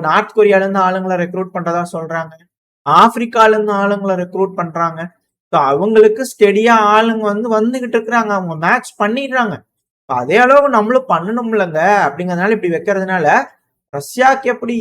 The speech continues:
ஏசியா ஆப்பிரிக்கா ஹெல்ப் இருக்கோ இவங்களுக்கு யூரோப்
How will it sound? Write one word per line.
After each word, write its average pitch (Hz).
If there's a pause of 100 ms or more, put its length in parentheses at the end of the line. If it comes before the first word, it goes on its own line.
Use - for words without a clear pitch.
(220)
ஏசியா 262 (160)
ஆப்பிரிக்கா 214 (100)
ஹெல்ப் 180
இருக்கோ 139 (600)
இவங்களுக்கு 220 (220)
யூரோப் 294